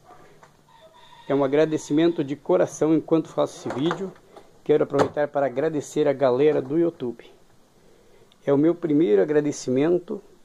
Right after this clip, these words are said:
pois estou com motivos maravilhosos para agradecer vocês.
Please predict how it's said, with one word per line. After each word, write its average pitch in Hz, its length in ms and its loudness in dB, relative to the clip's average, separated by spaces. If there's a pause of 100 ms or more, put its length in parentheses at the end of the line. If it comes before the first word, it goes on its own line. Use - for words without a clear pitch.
(640)
pois 147 160 2
estou 160 340 -4
com 135 400 0 (920)
motivos 156 640 -2
maravilhosos 143 680 0
para - 140 0
agradecer 131 320 -4
vocês. - 500 -12